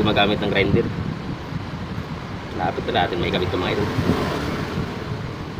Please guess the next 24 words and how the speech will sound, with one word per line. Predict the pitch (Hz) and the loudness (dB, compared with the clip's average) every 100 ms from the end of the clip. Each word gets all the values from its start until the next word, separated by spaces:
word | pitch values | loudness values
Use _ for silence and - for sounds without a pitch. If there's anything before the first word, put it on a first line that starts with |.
| - - - - - - - | -8 -8 -8 -8 -6 -6 -6
Yan, | 80 | -6
kakabit | - 80 95 - | -6 -4 -4 -2
na | 98 92 | 2 2
natin | 101 98 | 2 0
sa | 95 | 0
housing, | 95 98 101 | 0 0 0
mga | 98 | 2
idol. | 113 - - - - - - - - | 0 -2 -6 -6 -6 -6 -12 -10 -4
Yan, | 127 120 | 0 2
mga | 110 | 2
idol, | 139 | 4
kung | 147 120 | 4 4
nagustuhan | 117 123 120 | 4 4 6
nyo | 120 | 6
naman | 120 123 | 4 6
po | 123 | 6
ang | 123 117 | 6 4
aking | 113 123 120 120 120 120 117 | 4 4 4 4 4 4 4
finished | 117 113 - | 6 6 6
product, | 113 113 - - | 6 6 4 4
paki-follow | 104 117 113 110 113 | 4 6 6 6 6
naman | 120 117 | 4 4
po | - - | 4 6
at | 123 | 6